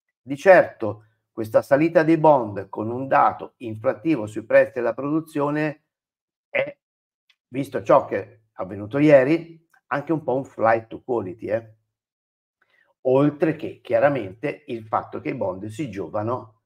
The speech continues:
di una Fed che al novanta per cento cala i tassi e sono aperte le scommesse se il calo dei tassi che fa la Fed quest'anno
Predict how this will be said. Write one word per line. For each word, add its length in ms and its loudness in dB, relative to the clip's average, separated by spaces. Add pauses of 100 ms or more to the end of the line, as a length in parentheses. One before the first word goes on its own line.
(240)
di 120 -12
una 240 -4
Fed 340 0
che 120 -4
al 380 -6 (320)
novanta 440 -2
per 120 -2
cento 380 -4
cala 240 2
i 80 0
tassi 540 -4 (240)
e 80 -20
sono 160 -2
aperte 340 0
le 60 -2
scommesse 560 -2
se 160 -6
il 240 -4
calo 340 2
dei 160 -8
tassi 460 -2
che 100 -16
fa 140 -4
la 100 0
Fed 460 2
quest'anno 640 -4